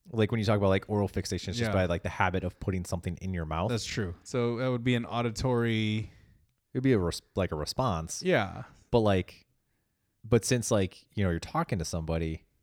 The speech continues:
Speaker 1: say you're talking to your partner
Speaker 2: Yeah.
Speaker 1: and, uh, they get aroused by
Speaker 2: Uh-huh.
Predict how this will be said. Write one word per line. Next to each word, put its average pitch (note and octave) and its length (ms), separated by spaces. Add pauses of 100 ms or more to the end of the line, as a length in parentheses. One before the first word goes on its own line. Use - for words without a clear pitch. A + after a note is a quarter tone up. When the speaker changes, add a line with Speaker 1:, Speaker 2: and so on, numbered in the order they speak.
(160)
Speaker 1:
say - 140
you're A2+ 100
talking G#2 380
to F2 320
your F2+ 140
partner D#2+ 600
Speaker 2:
Yeah. G#2+ 300 (180)
Speaker 1:
and, F#2 460
uh, E2+ 320 (400)
they G2 140
get F2 280 (240)
aroused F2+ 680
by E2 320
Speaker 2:
Uh-huh. E2 40